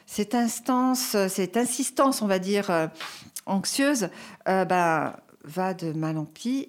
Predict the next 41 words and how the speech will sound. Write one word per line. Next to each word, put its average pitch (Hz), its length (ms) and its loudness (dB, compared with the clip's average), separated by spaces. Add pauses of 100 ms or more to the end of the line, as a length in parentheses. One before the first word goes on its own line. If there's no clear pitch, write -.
et 175 320 -4
au 160 40 -4
bout 156 180 -6
d'un 165 140 -2
moment, 156 360 -2
bah, 196 160 0
ça 165 160 -8
peut 165 140 -10
créer 170 240 -8
des 165 100 -6
tensions 165 480 -10
dans 165 80 -10
la, 135 380 -8
dans 143 100 -8
la 143 120 -8
relation, 147 500 -10 (580)
voire 202 280 0
des 175 100 -4
disputes. 160 500 -6 (300)
Bref, 302 340 0
on 226 100 2
rentre 233 640 0
dans 190 240 0
un 180 140 2
cercle 175 800 0
vicieux. 185 480 -2 (1080)
Et 226 520 2
en 226 120 4
réalité, 247 500 0
il 294 60 2
y 233 40 2
a 208 40 0
quand 233 140 -2
même 240 100 0
quelque 233 260 -4
chose 254 280 -6
qu'il - 160 -16
faut, 214 320 -4 (180)
qu'il - 160 -12
faut 170 280 -10
bien, 202 420 -2